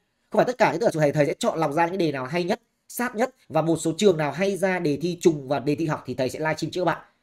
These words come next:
Đấy, thì đối với giá, đối với các bạn đăng ký cả combo này thì nó đang có ưu đãi là chín trăm chín mươi K và chúng ta sẽ được tặng tổng cộng là năm sách tất cả. Tức là chúng ta sẽ được tặng sách tổng ôn mười hai, tổng ôn một, bảy ngày lý thuyết, sách sổ tay vật lý lớp mười hai in màu một trăm phần trăm và sách hai mươi đề tự luyện. Đó.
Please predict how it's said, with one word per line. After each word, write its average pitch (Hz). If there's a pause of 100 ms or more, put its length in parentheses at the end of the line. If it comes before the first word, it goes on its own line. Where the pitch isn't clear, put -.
(180)
Đấy, 147 (200)
thì 180
đối 180
với 185
giá, 170
đối 175
với 170
các 226
bạn -
đăng 185
ký 165
cả 185
combo 175
này 151
thì 139
nó 135
đang 160
có 147
ưu 160
đãi 156
là 185
chín 147
trăm 185
chín 147
mươi 165
K - (440)
và 214
chúng 160
ta 190
sẽ 196
được 208
tặng 170
tổng 127
cộng -
là 131
năm 156
sách 220
tất 220
cả. - (480)
Tức 233
là 180
chúng 156
ta 180
sẽ 214
được 196
tặng -
sách 214
tổng 165
ôn 160
mười 156
hai, 165
tổng 156
ôn 151
một, 147
bảy 135
ngày 131
lý 139
thuyết, 233
sách 233
sổ 143
tay 151
vật 147
lý 135
lớp 170
mười 170
hai 156
in 160
màu 151
một 123
trăm 165
phần 131
trăm 156 (260)
và 147
sách 202
hai 180
mươi 185
đề 147
tự 127
luyện. 139 (380)
Đó. 143